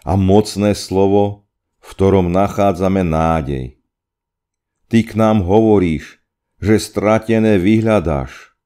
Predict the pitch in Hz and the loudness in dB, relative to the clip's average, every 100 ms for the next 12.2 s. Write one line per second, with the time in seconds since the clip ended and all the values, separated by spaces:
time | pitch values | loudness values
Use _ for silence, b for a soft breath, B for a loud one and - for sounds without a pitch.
0 | _ _ _ _ _ 95 104 107 80 90 | _ _ _ _ _ -2 2 2 0 -2
1 | 98 101 101 98 101 85 92 98 98 95 | 0 0 -2 -2 -2 -2 0 0 0 -2
2 | 80 - 65 - - _ _ _ _ _ | -4 -8 -14 -14 -20 _ _ _ _ _
3 | _ _ 92 107 110 110 110 107 98 - | _ _ -2 2 2 2 2 2 2 0
4 | 101 104 90 71 65 - - _ _ _ | 0 0 0 -4 -10 -12 -20 _ _ _
5 | _ _ _ - 85 - 101 107 104 101 | _ _ _ -8 -8 -2 2 2 0 -4
6 | - 104 92 73 64 - - _ _ _ | -2 -4 -4 -4 -8 -12 -20 _ _ _
7 | _ _ _ _ _ _ _ _ _ - | _ _ _ _ _ _ _ _ _ -12
8 | - 87 - 101 98 95 76 85 - 82 | -6 -6 0 0 2 0 -2 -6 -4 -4
9 | 90 95 71 64 - _ _ _ _ _ | -2 -2 -4 -10 -14 _ _ _ _ _
10 | - 104 104 107 - 104 104 101 90 101 | -4 2 4 2 -2 -2 0 0 2 2
11 | 104 101 - 98 104 98 92 - 104 107 | 2 -2 -2 0 2 2 -2 -4 -2 0
12 | 98 92 | 0 2